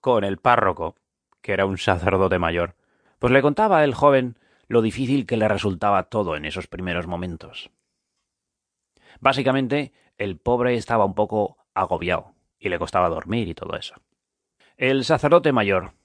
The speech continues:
con mucha sabiduría, le dijo: "Mira, vamos a pedirle a la Virgen, Reina de la Paz, que te dé la paz que necesitas".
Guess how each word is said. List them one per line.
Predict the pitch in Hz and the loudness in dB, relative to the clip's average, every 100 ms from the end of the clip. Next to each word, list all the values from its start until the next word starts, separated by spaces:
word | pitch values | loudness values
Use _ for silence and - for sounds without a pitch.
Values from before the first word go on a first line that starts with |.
| _ _ | _ _
con | - 98 | -6 -2
mucha | 113 - | -2 -2
sabiduría, | 95 87 107 85 80 76 - _ _ _ - | -6 -4 -4 -2 -4 -6 -8 _ _ _ -6
le | 82 | -2
dijo: | 82 78 - 76 | -2 -2 -4 -6
"Mira, | - 98 73 - _ _ _ _ _ _ _ _ _ | -2 -2 -4 -10 _ _ _ _ _ _ _ _ _
vamos | 92 113 131 147 131 | -4 0 2 0 -2
a | 120 | -4
pedirle | 117 120 110 | -2 0 0
a | |
la | 98 | -2
Virgen, | 101 110 131 147 135 _ _ _ _ | -2 -4 -8 -10 -12 _ _ _ _
Reina | 87 92 127 123 101 | -4 0 2 2 0
de | 82 | -2
la | - | -2
Paz, | 92 101 _ _ _ _ _ _ _ _ | -6 -6 _ _ _ _ _ _ _ _
que | 101 | -6
te | 107 | -2
dé | 101 135 147 - _ _ | -2 -2 -4 -10 _ _
la | - 87 | -2 -2
paz | - 113 - | 0 -6 -8
que | 98 | -10
necesitas". | 87 80 - 80 80 - - | -8 -8 -10 -12 -12 -16 -20